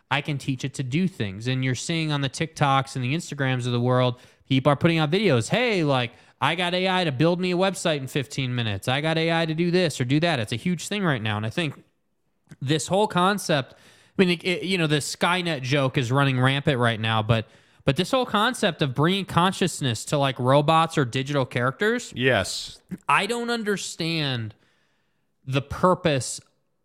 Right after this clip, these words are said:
Speaker 1: of this. And my suspicion is, is that we like to do this as people because we don't like our realities very
Speaker 2: What does
Speaker 1: much.
Speaker 2: that mean?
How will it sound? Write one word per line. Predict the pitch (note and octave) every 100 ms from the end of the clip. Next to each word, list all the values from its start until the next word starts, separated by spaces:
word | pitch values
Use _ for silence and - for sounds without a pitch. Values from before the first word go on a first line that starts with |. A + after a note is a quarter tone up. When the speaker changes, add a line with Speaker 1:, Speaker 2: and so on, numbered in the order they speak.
| -
Speaker 1:
of | D3 D3+ B2+
this. | A2 - - - -
And | D#3+ D#3
my | D#3 D#3
suspicion | - E3+ - - D#4 - A3+
is, | G3+ F#3
is | E3
that | E3 D3+
we | E3
like | D#3 F3+ G#3
to | F3
do | D#3+ E3
this | E3 D#3+
as | -
people | E3 D3+ D3+
because | C#3 C#3 B2+
we | C3+
don't | B2 D3+ C#3+ C#3
like | C#3 C3+
our | C3+
realities | B2+ B2 A2+ A2+ G#2+ G#2
very | G2+
Speaker 2:
What | A3
does | C4+ G#3+
Speaker 1:
much. | B3+ G#3
Speaker 2:
that |
mean? | G3 C#3+ F2